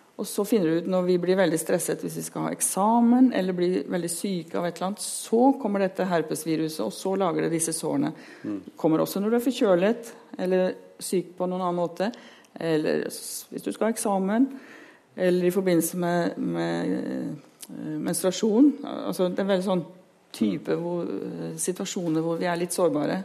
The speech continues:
Speaker 1: Kroppen er litt i en bølgedal.
Speaker 2: Mm.
Speaker 1: Og gjerne stresset psykisk og fysisk også.
Speaker 2: Så de som
Speaker 1: Og herpesvirus.
Speaker 2: har, men det er noen som har den
Speaker 1: Så du kan,
Speaker 2: infeksjonen,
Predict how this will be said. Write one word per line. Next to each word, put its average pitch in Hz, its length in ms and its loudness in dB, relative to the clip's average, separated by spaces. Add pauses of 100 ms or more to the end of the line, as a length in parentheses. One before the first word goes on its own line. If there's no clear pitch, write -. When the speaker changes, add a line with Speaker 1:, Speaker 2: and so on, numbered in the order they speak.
(160)
Speaker 1:
Kroppen 180 300 -2
er 170 100 0
litt 170 320 -4
i 101 80 0
en 170 180 -2
bølgedal. 156 480 2 (380)
Speaker 2:
Mm. 110 200 0 (400)
Speaker 1:
Og 175 500 2
gjerne 180 340 2
stresset - 560 0
psykisk 175 600 -4
og - 60 -4
fysisk 175 440 -4
også. - 220 -14 (180)
Speaker 2:
Så 147 160 2
de 120 120 2
som 139 140 4
Speaker 1:
Og 147 60 2
herpesvirus. 120 300 8
Speaker 2:
har, 135 120 4
men 135 100 6
det 147 60 12
er 156 60 12
noen 143 120 6
som 143 140 0
har 110 600 6
den 98 300 4
Speaker 1:
Så 107 140 2
du 104 60 2
kan, 226 200 2
Speaker 2:
infeksjonen, 104 240 0